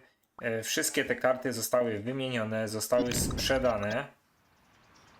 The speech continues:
No i za te karty cośmy zdobyli? No, dużo fajnych, ciekawych rzeczyśmy zdobyli.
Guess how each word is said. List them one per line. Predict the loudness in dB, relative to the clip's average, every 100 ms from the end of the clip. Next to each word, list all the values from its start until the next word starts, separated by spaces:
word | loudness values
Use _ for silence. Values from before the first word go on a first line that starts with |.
| -20 -20 -20 -20 -20 -12 -4
No | 2 2
i | 2 0 2
za | 2
te | 4 2
karty | 2 0 0 -2 -2 -4 -6
cośmy | -4 -4 -4
zdobyli? | -4 -2 -2 -4 -6 -12 _ _ _ _ _
No, | -2 2 4 2 0 -6 -6 -8 -8
dużo | -2 12 12 12
fajnych, | 12 12 4 -2
ciekawych | -2 2 2 0 0
rzeczyśmy | -2 0 -2 -2 -4
zdobyli. | -4 -2 -4